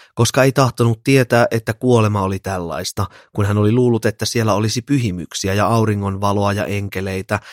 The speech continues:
ja enkelit istuisivat keinussa soittamassa harppua. Charlotte kuulosteli tarkkaan,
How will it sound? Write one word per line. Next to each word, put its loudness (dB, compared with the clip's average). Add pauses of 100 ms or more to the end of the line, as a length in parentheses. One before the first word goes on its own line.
(200)
ja 4
enkelit 4
istuisivat -2
keinussa -4
soittamassa -6
harppua. -8 (720)
Charlotte 4
kuulosteli 0
tarkkaan, -4